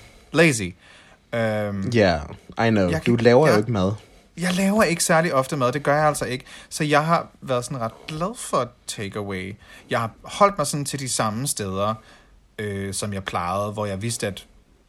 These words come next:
Speaker 1: maden var god, og det var ordentligt, og sådan ting og sager. Men ja, der kunne jo potentielt godt have været en kok med en dårlig overenskomst, som måske ikke har haft,
Speaker 2: Ja.
Speaker 1: haft, han har ikke haft mulighed for at tage fri, fordi han har tænkt,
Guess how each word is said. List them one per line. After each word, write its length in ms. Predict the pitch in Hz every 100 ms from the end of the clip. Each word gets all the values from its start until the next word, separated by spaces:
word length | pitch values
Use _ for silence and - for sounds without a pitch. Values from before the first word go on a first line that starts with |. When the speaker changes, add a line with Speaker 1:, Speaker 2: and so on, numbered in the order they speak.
| _ _
Speaker 1:
maden 400 | 110 104 107 92
var 120 | 95 95 _
god, 220 | - 95 95
og 200 | 95 92 - -
det 120 | 98
var 120 | 95 87 _ -
ordentligt, 540 | 98 90 87 90 -
og 120 | -
sådan 160 | - 92
ting 160 | 104
og 60 | 98
sager. 260 | 101 92 95
Men 160 | 107 127
ja, 240 | 170 185 - - _ _ _ -
der 80 | 160 - _ -
kunne 320 | - 208 196
jo 200 | 190 196 190
potentielt 840 | - 151 139 - 139 131 - 127 113
godt 160 | 110 110
have 100 | 104
været 340 | 101 107 110
en 200 | 104 98 - - _ _ _ _
kok 380 | - 107 95 -
med 120 | 104 98
en 100 | 98 98
dårlig 260 | 95 98
overenskomst, 540 | 98 101 98 - 98 98
som 80 |
måske 240 | 101 98 123
ikke 120 | 123
har 80 | 131
haft, 180 | 143 196
Speaker 2:
Ja. 100 | 214
Speaker 1:
haft, 340 | 262 247 180 147
han 80 | 185
har 80 |
ikke 100 | 214
haft 140 | 226 240
mulighed 300 | 277 320 247
for 120 | -
at 80 | 139
tage 100 | 131
fri, 200 | 120 107
fordi 260 | 123 120
han 100 | 113
har 60 | 113
tænkt, 240 | 110 107